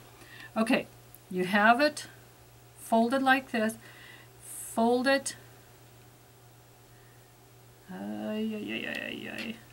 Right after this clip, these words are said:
I was gonna say, oh, too much, too much. I folded it too much because part of that is gonna go this way.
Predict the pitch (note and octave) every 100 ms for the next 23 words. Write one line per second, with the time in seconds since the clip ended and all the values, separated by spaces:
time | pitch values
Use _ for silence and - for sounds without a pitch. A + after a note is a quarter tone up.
0 | - G#3 G3+ G#3+ G#3 - G#3 - - -
1 | - - - - - - - G#3 - -
2 | - - A3+ G#3+ G#3+ - - A3+ A3 G#3+
3 | - G#3+ G#3 A3 G#3+ G#3 G#3 - A#3 A#3+
4 | A3 A3+ - - - - - - - -
5 | - G3 F#3 G#3+ G#3+ G#3+ G#3+ G#3+ G#3 -
6 | - - - - - B3 C#4+ C4+ G#3+ G3+
7 | - - - - - - - - - -
8 | - G#3+ G3+ G3+ G#3 A3 A#3+ A#3 - G#3+
9 | G#3 G#3+ G#3 G#3